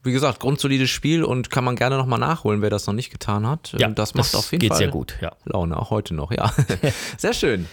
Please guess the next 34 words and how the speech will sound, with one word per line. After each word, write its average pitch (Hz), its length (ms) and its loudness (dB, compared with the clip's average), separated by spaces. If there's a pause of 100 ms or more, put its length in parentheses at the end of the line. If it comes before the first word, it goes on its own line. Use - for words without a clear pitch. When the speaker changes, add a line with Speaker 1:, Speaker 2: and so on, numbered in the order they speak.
(160)
Speaker 2:
Sehr 220 180 0
schön. 139 280 0 (120)
Speaker 1:
Ja, - 80 4
Speaker 2:
Dann 131 340 2 (140)
Speaker 1:
dann, 143 100 0
äh, 147 80 4
haben 151 140 2
wir 143 60 4
Hero 160 280 2
hiermit, 156 560 2
ähm, 127 360 2 (120)
erfolgreich 123 760 -2 (160)
besprochen. 131 680 2 (680)
Dann 127 320 2
bleibt 131 240 0
uns 156 160 0
ja 127 100 2
eigentlich 143 380 0
nur 147 120 2
noch 147 460 0
ein 120 160 -2
kleiner 135 300 0
Ausblick 135 420 -2
auf 120 220 -2
die 127 320 -4
nächste 110 1040 0
Ausgabe. 127 580 0
Das 151 220 0
ist 196 120 -2
ja 185 100 0
schon 175 420 -2 (240)
Speaker 2:
Mit 147 140 0
dem 147 100 0
Rudolf. 160 360 0